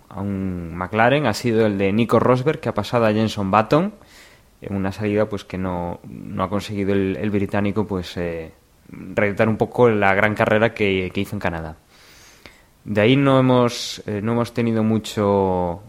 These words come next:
mucho que salientar hasta que, bueno, en la vuelta seis Baton ha conseguido, ha conseguido recuperar esa plaza. Eh, recordemos, bueno, esto ya con, con el D R S activado, que llevaba tres vueltas, eh, preparada.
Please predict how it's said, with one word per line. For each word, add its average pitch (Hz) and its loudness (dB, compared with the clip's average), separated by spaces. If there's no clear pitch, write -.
mucho 107 -4
que 104 -2
salientar 107 0
hasta - -10
que, 90 -4
bueno, 92 -4
en - -4
la 85 -4
vuelta 95 -2
seis 110 -2
Baton 110 2
ha 104 0
conseguido, 101 0
ha 107 -6
conseguido 117 2
recuperar 110 0
esa 101 -6
plaza. 143 0
Eh, 87 -6
recordemos, 98 -2
bueno, 98 -4
esto 95 -8
ya 95 -2
con, 90 -4
con 104 0
el 107 0
D 107 4
R 110 4
S 117 -2
activado, 123 4
que 123 4
llevaba 107 4
tres 110 0
vueltas, 101 -4
eh, 87 -8
preparada. 127 0